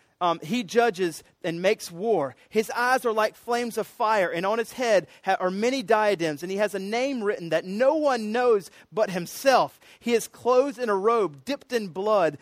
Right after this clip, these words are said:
and the name by which he is called the Word of God. And the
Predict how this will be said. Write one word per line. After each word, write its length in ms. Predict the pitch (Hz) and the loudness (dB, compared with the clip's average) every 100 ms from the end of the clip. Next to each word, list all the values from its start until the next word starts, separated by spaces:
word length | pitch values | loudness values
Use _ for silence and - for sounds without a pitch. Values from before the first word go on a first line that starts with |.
| - | -14
and 100 | 170 | -6
the 60 | 185 | -2
name 220 | 208 254 | 0 0
by 100 | 240 | 0
which 220 | 233 233 | 0 -2
he 80 | - | -2
is 120 | 208 | -8
called 420 | - - 214 208 160 | -6 -2 0 0 -2
the 60 | |
Word 300 | 156 196 226 | -4 0 0
of 140 | 202 156 | -2 0
God. 360 | 190 165 139 - - | 2 2 -2 -8 -14
And 100 | 175 | -6
the 140 | 185 | -4